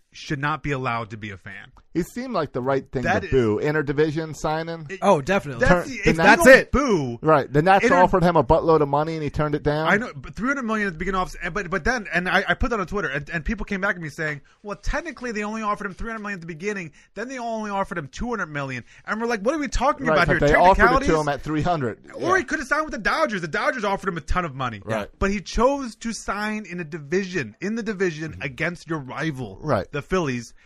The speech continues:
Speaker 1: And, and ever since then, he's like freaking na-, he's naming his kid Philly or something. I don't know. But
Speaker 3: Yeah.
Speaker 1: he's been all about
Speaker 2: Right.
Speaker 1: embracing Philly. And I don't, like, blame Bryce Harper. Like, Bryce Harper got
Speaker 2: No,
Speaker 1: a, a
Speaker 2: I
Speaker 1: nice contract,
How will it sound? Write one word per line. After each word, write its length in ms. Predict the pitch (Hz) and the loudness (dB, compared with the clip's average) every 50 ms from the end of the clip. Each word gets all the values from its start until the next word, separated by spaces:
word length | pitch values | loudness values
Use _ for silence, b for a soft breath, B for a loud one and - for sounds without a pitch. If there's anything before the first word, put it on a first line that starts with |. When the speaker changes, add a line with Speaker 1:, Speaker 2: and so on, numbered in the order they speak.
| b b b - | b b b -4
Speaker 1:
And, 200 | - 190 190 190 - 180 175 - | -2 -2 -2 0 -2 -4 -4 -4
and 100 | - 170 | -4 -2
ever 180 | 226 262 240 214 | -2 -2 -2 -4
since 320 | 147 - 214 277 277 - | -4 -2 -4 -4 -4 -6
then, 340 | - - 117 113 120 131 - - _ _ - | -8 -8 -8 -6 -8 -10 -14 -20 _ _ -10
he's 220 | - 214 220 170 | -8 -8 -8 -6
like 200 | 190 202 196 - _ _ | -6 -6 -6 -6 _ _
freaking 320 | _ - 233 233 233 202 | _ -6 -4 -4 -4 -4
na-, 220 | 156 147 170 202 214 - | -6 -4 -6 -6 -6 -6
he's 200 | - 143 165 139 | -8 -8 -8 -6
naming 300 | 143 165 202 233 226 214 | -6 -6 -6 -4 -4 -4
his 160 | 196 202 - - | -4 -4 -6 -4
kid 240 | - 180 226 233 | -2 -2 -2 -2
Philly 260 | 226 - 214 233 202 139 | -2 -4 -4 -2 -2 -4
or 100 | 113 104 | -6 -6
something. 300 | - 131 110 104 120 135 | -6 -8 -8 -6 -6 -6
I 40 | 165 | -6
don't 80 | 170 | -4
know. 160 | 135 120 120 - b b b b | -4 -4 -6 -6 b b b b
But 120 | 113 - | -4 -2
Speaker 3:
Yeah. 40 | 196 | -2
Speaker 1:
he's 100 | 202 185 | -2 -2
been 140 | 165 202 190 | -2 -4 -6
all 360 | - - 147 175 202 214 214 196 | -4 -2 0 0 0 0 0 -2
about 540 | 151 127 160 160 170 165 156 - - - - - | -2 -2 0 2 2 2 0 -4 -12 -20 -20 -14
Speaker 2:
Right. 200 | - 90 82 - _ _ _ - | -12 -10 -10 -12 _ _ _ -12
Speaker 1:
embracing 520 | 147 147 131 - 147 151 165 170 - 170 | -10 -10 -8 -6 -4 -4 -4 -4 -8 -10
Philly. 220 | 139 - - 185 143 | -6 -6 -4 -4 -2
And 80 | 160 180 | -2 -2
I 40 | 180 | -2
don't, 220 | 202 233 - - _ _ _ _ - | -2 -4 -6 -8 _ _ _ _ -10
like, 160 | 156 143 113 | -10 -10 -10
blame 260 | 113 131 165 185 180 | -8 -8 -8 -6 -6
Bryce 200 | 151 151 143 131 | -4 -4 -4 -4
Harper. 400 | - - - - - 113 110 - _ _ _ _ - | -4 -4 -4 -6 -8 -12 -18 -18 _ _ _ _ -14
Like, 160 | 135 123 - | -14 -14 -12
Bryce 240 | - 143 180 175 - | -8 -8 -8 -6 -4
Harper 440 | 175 180 180 - 180 180 185 185 - - | -2 -4 -2 -2 -4 -4 -4 -4 -6 -4
got 180 | - 165 156 147 | -2 0 0 2
Speaker 2:
No, 60 | 147 | 2
Speaker 1:
a, 40 | 156 | 2
a 40 | 170 | 2
Speaker 2:
I 20 | 190 | 2
Speaker 1:
nice 300 | 170 135 151 190 208 - | 2 0 0 -2 -2 -2
contract, 640 | - 180 156 156 143 - 135 113 120 143 - _ | -4 -6 -4 -4 -6 -6 -6 -6 -6 -6 -8 _